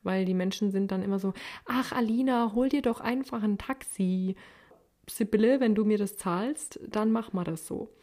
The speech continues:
Und nein, man kann es nicht zurückerstattet bekommen. Und ja, ich weiß es, weil ich hab schon sehr, sehr viele Storys von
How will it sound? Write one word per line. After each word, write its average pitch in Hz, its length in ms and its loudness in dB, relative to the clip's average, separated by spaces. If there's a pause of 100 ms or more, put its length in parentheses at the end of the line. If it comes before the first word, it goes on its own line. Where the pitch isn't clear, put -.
(220)
Und 226 200 6
nein, 233 340 4
man 247 120 0
kann 254 180 -4
es 240 180 -4
nicht 233 260 -2
zurückerstattet - 840 -6
bekommen. 214 460 -2 (260)
Und 214 320 2
ja, 202 380 -2
ich 190 200 -6
weiß 196 340 -2
es, 254 300 -6
weil 202 460 -2 (560)
ich 202 180 -2
hab 196 100 -4 (260)
schon 196 280 0
sehr, 220 220 2
sehr 240 160 0
viele 214 260 -2
Storys 190 560 -4 (360)
von 185 320 -2